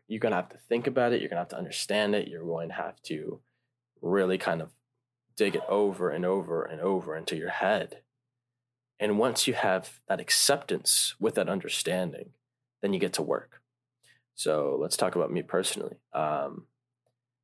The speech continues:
I have a tendency to sometimes think about the past, and then that affects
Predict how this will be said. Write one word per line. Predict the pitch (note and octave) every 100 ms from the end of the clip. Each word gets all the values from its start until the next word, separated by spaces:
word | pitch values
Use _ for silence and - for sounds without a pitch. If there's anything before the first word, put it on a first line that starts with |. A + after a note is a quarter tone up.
| _ _ _ _ _ -
I | A2+
have | A2+ C3+
a | C3
tendency | - - G2 F#2 F#2 - - - - - _ _ _ _ _ _ _ _ _ _ _ _ _ _ -
to | - G2+ F2+
sometimes | F2+ F#2+ G2 F#2+ F#2 - -
think | - - -
about | - - -
the |
past, | - - - - - - - _ _ _ _ _ _ _ _ _ _ _ -
and | F#2 F#2+
then | F2 F2+ -
that | - F#2
affects | F2+ - - F#2 - - - - -